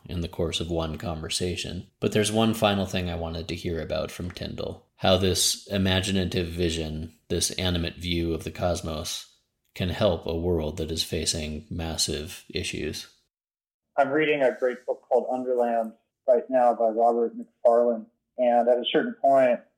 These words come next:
Speaker 2: he says, uh, "Now that we've chosen the end time, you know, now that we're officially on it, it, it seems like as a, as a civilization, we've said,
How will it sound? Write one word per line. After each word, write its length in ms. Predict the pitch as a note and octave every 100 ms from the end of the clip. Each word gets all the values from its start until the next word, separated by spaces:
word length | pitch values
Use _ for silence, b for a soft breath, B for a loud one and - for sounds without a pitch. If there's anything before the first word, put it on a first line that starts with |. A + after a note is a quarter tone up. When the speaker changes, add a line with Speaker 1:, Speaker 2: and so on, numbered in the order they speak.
| _
Speaker 2:
he 260 | - A#2+ -
says, 200 | B2+ A#2+ A2+
uh, 280 | B2+ A#2+ A2 - _ _ _
"Now 160 | C#3 C#3+
that 240 | C#3 A#2+ -
we've 200 | C3 A#2 -
chosen 480 | E3 D#3 - A2+ F#2+ _
the 200 | B2+ B2 -
end 220 | C3+ A#2+ -
time, 340 | A2 G#2+ - - _
you 80 | A#2+
know, 280 | G#2+ G2 - B2+ B2
now 180 | C3 A#2+
that 280 | A#2+ A#2 - _
we're 320 | B2+ A#2+ A2+ -
officially 500 | A#2+ C#3+ - B2 A#2
on 300 | A2+ A#2 A2
it, 80 | - - -
it, 120 | C3+ C#3
it 120 | C3+
seems 180 | D#3+ D3
like 180 | C#3+ A#2+ - _ -
as 120 | C3+ -
a, 280 | C#3+ B2 A2+ - _
as 80 | B2 -
a 40 | -
civilization, 920 | - D3 C#3 A#2+ A2+ A#2+ A#2 D3+ D3+ D3+ _
we've 180 | C3+ A#2 -
said, 320 | C3+ B2+ A3+